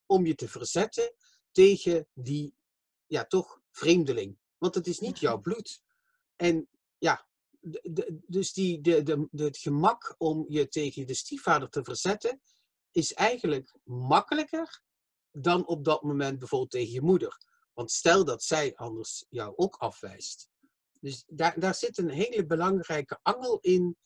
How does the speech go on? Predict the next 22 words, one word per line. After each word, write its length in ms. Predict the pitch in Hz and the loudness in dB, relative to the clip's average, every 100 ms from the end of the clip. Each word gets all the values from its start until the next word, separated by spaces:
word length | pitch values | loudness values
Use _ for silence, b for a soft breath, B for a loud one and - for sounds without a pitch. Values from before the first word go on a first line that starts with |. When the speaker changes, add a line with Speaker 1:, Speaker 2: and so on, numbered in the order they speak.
| _ _ _ _ _ | _ _ _ _ _
Speaker 1:
in 140 | 160 | -4
vergelijking 640 | 147 - 160 156 147 143 139 | -4 -2 2 2 0 -4 -4
met 380 | 135 - - _ _ _ _ _ - | -4 -6 -14 _ _ _ _ _ -8
normale 520 | 127 123 123 117 101 | -6 2 4 4 0
pubers. 420 | 120 113 92 - | -6 -8 -8 -8
Ja, 240 | 110 110 101 | -4 -4 -4
normaal, 400 | 104 113 113 123 | -4 0 0 -2
wat 140 | 120 | -6
is 100 | 127 | -6
normaal? 420 | 120 117 120 139 | -6 -2 -2 -2
Maar 300 | 127 123 131 | -4 -4 -6
met 140 | - 185 | -8 -6
Speaker 2:
Ja. 240 | 185 - | -4 -6
Speaker 1:
pubers 340 | 185 185 175 - | -8 -4 -4 -2
waarvan 300 | 143 135 143 | -2 0 -2
de 80 | 139 | 0
ouders 320 | 139 143 - | 0 -2 0
niet 180 | 160 - | 0 -2
gescheiden 500 | - - 110 - - | -8 -6 -8 -10 -16
zijn. 200 | - _ - - | -16 _ -16 -6
Dat, 200 | - 185 | -4 -4
Speaker 2:
Ja. 240 | - | -6